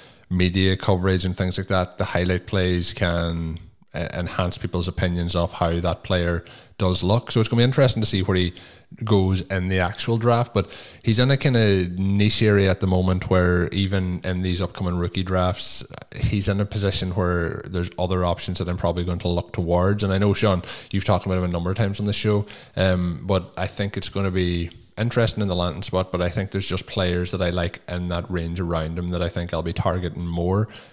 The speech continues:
uh, in, in my rookie drafts next week. But Dave, how does it for, like, for you, the, the red flags here in terms of the lack of explosive, uh, plays from, from that nature?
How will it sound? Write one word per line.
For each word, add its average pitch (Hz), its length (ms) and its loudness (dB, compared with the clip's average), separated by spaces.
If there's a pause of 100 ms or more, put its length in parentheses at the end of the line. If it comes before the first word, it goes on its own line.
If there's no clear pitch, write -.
(120)
uh, 78 340 -2
in, 85 140 -2 (100)
in 85 100 -2
my 85 100 -2
rookie 85 280 -2
drafts 82 340 -2
next 92 220 -4
week. 107 140 -2
But 104 180 -2 (260)
Dave, 120 160 4
how 135 440 2 (160)
does 104 280 2
it 95 380 -2
for, - 220 -4 (100)
like, 95 180 0
for - 420 2
you, 107 300 4
the, 101 340 0
the 92 160 -2
red 98 240 4
flags 92 320 0
here 98 100 0
in 92 60 -2
terms 92 260 -2
of 98 120 -6
the 85 80 -4
lack 85 520 -2
of 85 480 -4 (140)
explosive, 92 840 -4
uh, 87 480 -2
plays 87 460 -2
from, 87 320 -4
from 90 180 -6
that 87 140 -2
nature? 95 500 -2